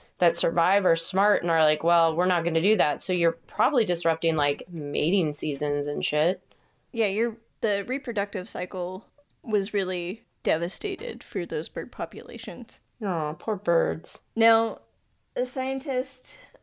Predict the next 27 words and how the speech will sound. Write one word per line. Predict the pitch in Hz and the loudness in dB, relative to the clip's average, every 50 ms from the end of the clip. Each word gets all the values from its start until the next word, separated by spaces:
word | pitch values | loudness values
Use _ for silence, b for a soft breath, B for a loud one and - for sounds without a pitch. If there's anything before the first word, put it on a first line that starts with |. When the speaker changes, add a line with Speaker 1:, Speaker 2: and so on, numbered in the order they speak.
| _ - | _ -6
Speaker 2:
estimate | - 233 247 247 - 214 220 208 196 190 185 190 | -6 -6 -6 -6 -8 -8 -8 -6 -6 -8 -8 -6
that | 190 180 185 180 - | -6 -6 -6 -8 -10
the | 190 180 175 175 170 - - _ _ _ _ _ _ _ _ - | -12 -12 -12 -12 -16 -18 -20 _ _ _ _ _ _ _ _ -6
natural | 220 226 254 269 330 330 - 320 285 269 | -4 -2 -2 -4 -6 -8 -8 -8 -8 -8
rate | 226 214 226 233 240 233 233 - - - | -8 -6 -6 -6 -6 -6 -10 -14 -16 -12
of | - - 180 | -12 -10 -10
instincts, | - - 185 185 175 - - - - - - - - - _ _ - | -8 -10 -10 -10 -10 -10 -12 -12 -12 -12 -12 -14 -16 -16 _ _ -2
uh, | 196 175 151 - | -2 0 0 -2
extinction, | 190 - - - 208 196 190 - - - 202 | -4 -6 -4 -4 -4 -4 -4 -6 -10 -12 -10
so | - - | -8 -6
natural | 165 180 196 208 220 233 226 233 233 - 247 214 | -4 -2 0 2 4 4 4 4 2 0 -4 -4
rate, | 202 196 175 160 160 - _ _ - | -4 -4 -6 -6 -6 -10 _ _ -10
this | - - 240 240 247 - | 0 4 4 4 4 4
is | 277 240 214 - - b b b b b b b b b b b b | 2 2 0 0 -6 b b b b b b b b b b b b
shit | - - - - - 277 294 285 285 | -6 -4 -2 2 2 2 2 0 0
being | 262 247 226 220 214 | 2 2 2 2 0
fucking | - - 214 214 214 214 196 185 | 0 -2 -2 -2 -2 -6 -6 -6
normal. | 175 175 170 170 170 - - 202 220 _ _ _ _ - | -6 -8 -8 -8 -8 -10 -10 -12 -14 _ _ _ _ -16
Per | - - - 240 233 233 233 233 233 226 214 220 254 - _ _ _ _ _ _ _ - | -10 -2 2 4 6 6 8 8 6 6 4 2 -4 -10 _ _ _ _ _ _ _ -18
ten | - - - 285 302 330 330 311 | -12 -6 -4 -2 -2 -2 -2 -2
thousand | - 269 254 247 247 247 233 226 226 220 | 0 2 2 2 2 2 0 -2 -2 -4
species, | - - - 208 202 202 - - 190 185 180 180 180 175 185 - - - - _ _ _ _ _ _ _ _ - | -6 -8 -8 -8 -8 -8 -8 -6 -6 -4 -4 -4 -4 -6 -8 -10 -16 -16 -18 _ _ _ _ _ _ _ _ -10
two | - - 240 240 233 226 | -6 -4 -2 0 0 0
should | - - 208 180 | 0 0 0 2
die | 208 196 185 180 | 2 2 4 2
every | 175 165 - - - | 2 0 -4 -8 -10
century. | - - - - - - - - - - 196 | -10 -10 -12 -12 -12 -14 -16 -16 -14 -16 -16